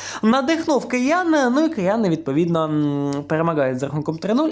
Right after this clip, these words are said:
І я вам, до речі, зараз, друзі, хочу статистику, так знаєте, підсумково сказати.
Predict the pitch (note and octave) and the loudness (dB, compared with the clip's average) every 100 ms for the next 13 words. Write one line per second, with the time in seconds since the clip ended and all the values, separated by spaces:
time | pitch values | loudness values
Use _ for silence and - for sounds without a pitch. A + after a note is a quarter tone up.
0 | - E3+ G#3+ F#3 D#3 E3 D#3+ C#3+ D3+ D3 | 0 2 2 2 0 -2 -2 0 0 0
1 | D3 C#3+ C#3 C#3+ C#3 - F3+ C#3 - - | -2 -2 -2 -4 -4 -4 -4 -4 -6 -10
2 | A#2 A#2 A#2+ A#2 - - - C3+ - A#2+ | -8 -6 -4 -6 -6 -16 -8 -8 -6 -8
3 | A#2 G3 C4+ C4+ | -4 0 0 0